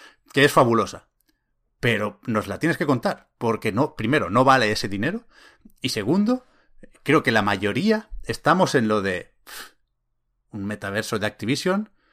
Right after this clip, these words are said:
es un, un Call of Duty en el que das paseos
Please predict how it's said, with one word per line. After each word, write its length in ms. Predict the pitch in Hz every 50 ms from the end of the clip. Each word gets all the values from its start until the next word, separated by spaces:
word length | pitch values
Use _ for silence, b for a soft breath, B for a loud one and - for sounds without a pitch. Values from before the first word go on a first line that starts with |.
| _ _ _ _ _ _ _ _
es 260 | - 101 104 - - 131
un, 400 | 123 120 113 110 107 104 - _ _ _
un 400 | - 110 107 101 95 95 - _ _ _ _ _ _ _ _ _
Call 180 | - 131 123 117
of 140 | 110 98
Duty 520 | 110 147 196 196 202 208 190 147 - - _ _ _ _ _ _ -
en 160 | 113 107 110
el 140 | 110 104 -
que 160 | - 104 98
das 180 | 101 120 117 -
paseos 640 | - 117 104 - 151 147 123 107 98 - - -